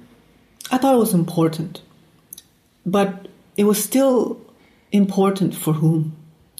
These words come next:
right? And it was seen as radical because it portrayed the brutality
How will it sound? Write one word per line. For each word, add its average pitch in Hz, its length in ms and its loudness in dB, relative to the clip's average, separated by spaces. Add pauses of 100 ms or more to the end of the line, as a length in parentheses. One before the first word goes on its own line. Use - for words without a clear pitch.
(180)
right? 156 260 -8 (680)
And 190 140 2
it 196 100 2
was 202 160 0
seen 220 280 0
as 175 180 0
radical 165 640 -2 (720)
because 180 480 0
it - 180 -2
portrayed 165 880 0
the 160 80 2
brutality 156 1040 0